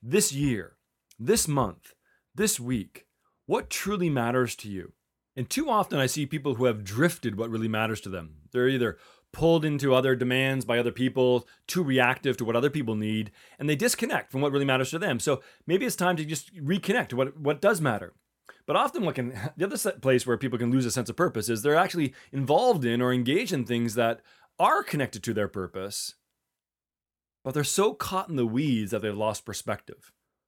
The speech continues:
All their focus and their energy has gone to the, the annoyances of the day, the stresses of the day, the volume of emails they have to get through, and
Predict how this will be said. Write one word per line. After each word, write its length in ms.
All 160
their 160
focus 420
and 120
their 120
energy 360
has 100
gone 360
to 160
the, 200
the 240
annoyances 760
of 120
the 80
day, 480
the 180
stresses 480
of 100
the 100
day, 420
the 260
volume 340
of 100
emails 380
they 120
have 180
to 80
get 260
through, 360
and 120